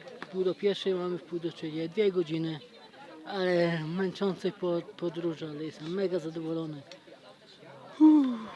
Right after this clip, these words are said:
bym, mam ochotę tu krzyknąć, ale jest za dużo ludzi.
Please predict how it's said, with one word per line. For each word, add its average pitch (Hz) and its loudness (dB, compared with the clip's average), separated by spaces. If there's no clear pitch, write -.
bym, 175 -4
mam 202 0
ochotę 196 -2
tu 190 -2
krzyknąć, 196 -2
ale 170 -6
jest 170 -4
za 160 -6
dużo 156 -6
ludzi. 156 -6